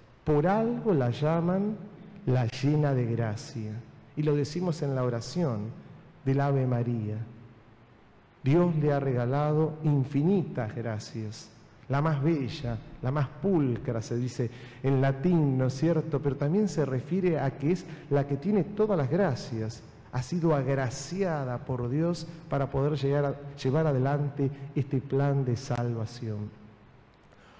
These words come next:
Hoy, una vez más, queremos renovar nuestra alianza con María. Queremos volver a decir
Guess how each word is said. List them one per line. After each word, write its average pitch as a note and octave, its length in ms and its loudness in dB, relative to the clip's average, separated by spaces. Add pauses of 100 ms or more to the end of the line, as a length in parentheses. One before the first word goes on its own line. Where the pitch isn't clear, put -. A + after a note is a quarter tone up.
(180)
Hoy, B2+ 380 4
una C#3+ 280 0
vez A#2 180 -2
más, D#3 380 0 (280)
queremos F3 540 4
renovar C#3 480 2
nuestra A#2+ 360 0
alianza E3+ 680 2
con C3+ 240 0
María. G#2+ 440 -2 (380)
Queremos D#3+ 320 4
volver D#3+ 240 4
a F3+ 60 2
decir D#3+ 420 0